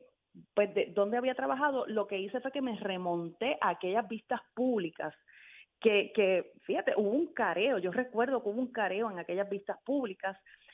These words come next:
y, y todo eso es saludable, porque los careos son saludables, los debates son saludables, son parte de nuestro sistema democrático, pero fue lo que recordé porque fue, eh, una de las pocas ocasiones que tuve la oportunidad de interactuar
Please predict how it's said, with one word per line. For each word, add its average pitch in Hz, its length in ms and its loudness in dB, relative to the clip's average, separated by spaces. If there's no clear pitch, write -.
y, 214 480 0
y 208 180 0
todo 226 240 6
eso 302 140 0
es - 80 -6
saludable, 294 680 0
porque 208 240 -2
los 202 220 -2
careos 214 480 0
son 202 160 -10
saludables, 196 600 -2
los 202 220 -6
debates 180 420 -2
son 190 160 -14
saludables, 202 460 -4
son 190 200 -10
parte 190 300 0
de 208 80 -8
nuestro 180 300 -12
sistema 170 360 -6
democrático, 185 680 0
pero 214 380 6
fue 220 140 4
lo 269 120 0
que 302 120 -2
recordé 277 380 0
porque 247 260 -2
fue, 220 340 -2
eh, 214 180 0
una 214 240 0
de 240 60 4
las 214 120 -2
pocas 208 240 -2
ocasiones 226 460 0
que 220 120 4
tuve 196 320 2
la 202 80 4
oportunidad 196 560 0
de 220 100 0
interactuar 196 800 2